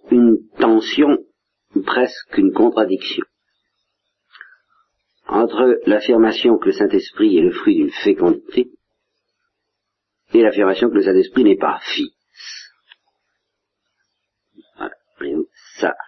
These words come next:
euh, autrement dit, dire que le Saint-Esprit procède du Père et qu'il n'est pas fils, c'est quand même bien bizarre. Ça nous oblige à envisager une fécondité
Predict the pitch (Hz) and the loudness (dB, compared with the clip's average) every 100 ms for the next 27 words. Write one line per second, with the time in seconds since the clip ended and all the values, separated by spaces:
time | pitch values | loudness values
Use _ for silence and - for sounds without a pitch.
0 | - - - - _ _ _ _ _ _ | -20 -20 -20 -20 _ _ _ _ _ _
1 | - - - 98 107 98 107 127 107 85 | -18 -12 -4 -2 -2 0 2 2 0 2
2 | 147 - 127 - 135 147 - 117 151 156 | 2 2 0 2 2 2 0 0 0 2
3 | 139 117 131 127 104 82 78 92 110 104 | 0 0 2 2 2 0 0 0 2 2
4 | - - - 147 160 - 98 95 127 107 | 0 -4 0 2 2 0 -2 2 2 2
5 | 101 87 107 98 - - - - _ - | 2 2 0 -2 -4 -8 -10 -14 _ -14
6 | - - _ _ _ _ _ _ _ _ | -14 -16 _ _ _ _ _ _ _ _
7 | _ _ _ _ _ _ _ _ _ _ | _ _ _ _ _ _ _ _ _ _
8 | - - 139 156 160 160 151 131 127 127 | -20 -4 2 4 6 6 6 6 4 4
9 | 123 117 160 185 120 101 90 - - 110 | 2 2 2 4 4 4 2 2 2 2
10 | 98 82 - - | 2 0 -8 -10